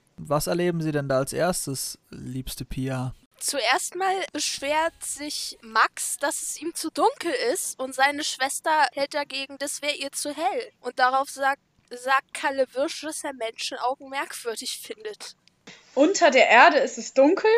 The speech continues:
Speaker 3: Ja, hätte ich gar nicht gedacht, hätte ich nicht erwartet.
Speaker 2: Wieso? Da scheint doch so oft die Sonne unter der Erde.
Speaker 3: Ja, ja, man kennt's, die Sonne unter der Erde.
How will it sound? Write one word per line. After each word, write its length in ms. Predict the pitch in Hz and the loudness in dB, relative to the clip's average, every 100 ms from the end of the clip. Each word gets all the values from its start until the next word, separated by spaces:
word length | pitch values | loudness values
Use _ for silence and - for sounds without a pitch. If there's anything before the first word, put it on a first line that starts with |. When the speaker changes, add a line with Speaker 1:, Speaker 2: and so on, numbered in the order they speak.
| 466 - - - | 2 -8 -16 0
Speaker 3:
Ja, 160 | 190 190 | 4 6
hätte 220 | 208 - | 4 -4
ich 120 | - | -4
gar 160 | 175 180 | -4 -4
nicht 140 | - | -6
gedacht, 400 | 214 226 233 - | -2 -2 -2 -6
hätte 120 | 190 | -12
ich 220 | 196 - - | -12 -14 -8
nicht 180 | 220 | -4
erwartet. 520 | 240 233 240 214 185 - - _ _ _ 247 | 0 2 2 0 -8 -14 -20 _ _ _ -14
Speaker 2:
Wieso? 440 | 254 - 226 202 - _ _ - | -8 -4 -2 -4 -12 _ _ -8
Da 140 | 220 | -6
scheint 300 | - 302 311 | 0 0 2
doch 80 | 330 | 0
so 160 | - 302 | 0 -2
oft 220 | 285 - | -2 -6
die 60 | 277 | -8
Sonne 360 | - 392 392 226 | -4 -2 -2 -4
unter 240 | 220 285 | -6 -10
der 160 | 233 233 | -8 -8
Erde. 360 | 214 160 202 190 _ _ _ _ - - | -6 -8 -10 -18 _ _ _ _ -20 -10
Speaker 3:
Ja, 360 | 240 240 226 208 | -6 0 2 2
ja, 160 | 214 | 2
man 180 | 208 208 | 0 -4
kennt's, 400 | - 220 196 - | -4 -6 -6 -10
die 140 | - 202 | -10 -4
Sonne 300 | 208 214 196 | -2 -2 -6
unter 240 | 208 214 | -2 -2
der 140 | 208 190 | 2 2
Erde. 500 | 196 180 180 233 | 2 0 -2 -2